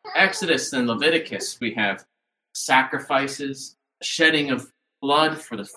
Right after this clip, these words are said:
forgiveness of sins, the priesthood, which was imperfect, people kept dying, but there was an intercession between God and his people.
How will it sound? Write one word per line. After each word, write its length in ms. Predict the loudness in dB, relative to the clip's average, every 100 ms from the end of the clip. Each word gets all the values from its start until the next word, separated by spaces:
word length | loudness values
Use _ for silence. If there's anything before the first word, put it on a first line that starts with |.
| -12
forgiveness 520 | -4 -2 -2 -6 -8
of 120 | -10
sins, 640 | -8 -2 0 0 -4 -10 _ _ _ _ _
the 180 | -8 -6
priesthood, 800 | -2 0 0 -4 -4 -2 -2 -4 -6
which 240 | -6 -6
was 260 | -8 -8 -8
imperfect, 680 | -6 -4 0 0 -2 -8 -8 -14 -12 -8
people 280 | -6 -6
kept 400 | -8 -6 -8 -6 2
dying, 460 | 4 6 2 -4 -10 _ -8
but 140 | -4
there 160 | 0 0
was 200 | 0 -2
an 100 | -2
intercession 720 | -2 -4 -6 -2 0 0 -4
between 380 | -4 -4 -4 -2
God 320 | 2 2 2
and 100 | 0
his 200 | -6 -10 -6
people. 540 | -6 -4 -6 -6